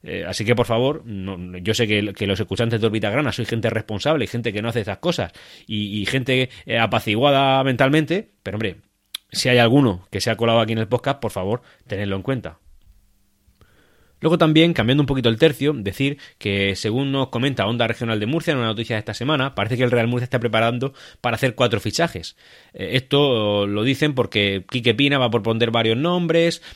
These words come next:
que tampoco, este ju-, este, esta persona pues tampoco va a ceder de momento a la comisión deportiva. Ya llevamos mucho de momentos, ¿vale? Con Quique Pina, muchos de momentos no va a ceder,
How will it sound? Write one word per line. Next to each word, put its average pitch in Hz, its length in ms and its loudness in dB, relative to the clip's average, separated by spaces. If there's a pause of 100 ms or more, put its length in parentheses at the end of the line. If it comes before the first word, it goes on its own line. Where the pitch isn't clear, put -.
(140)
que 107 300 4
tampoco, 104 400 0
este 101 340 -6
ju-, 104 200 -4
este, 104 400 -2
esta 101 340 -4
persona 110 320 0
pues 101 120 -2
tampoco 104 340 -2
va 113 60 2
a 113 40 0
ceder 107 300 -2 (160)
de 131 100 -2
momento 117 280 0
a - 20 0
la 107 80 0
comisión 101 260 -2
deportiva. 156 760 2
Ya 131 180 2
llevamos 165 280 4
mucho 135 440 2
de 107 160 0
momentos, 104 560 0
¿vale? 120 260 -4
Con 98 160 -4
Quique 98 240 0
Pina, 90 240 -2
muchos 117 300 -2
de 117 100 4
momentos 123 400 0
no 117 80 0
va 104 100 2
a - 40 0
ceder, 95 300 -4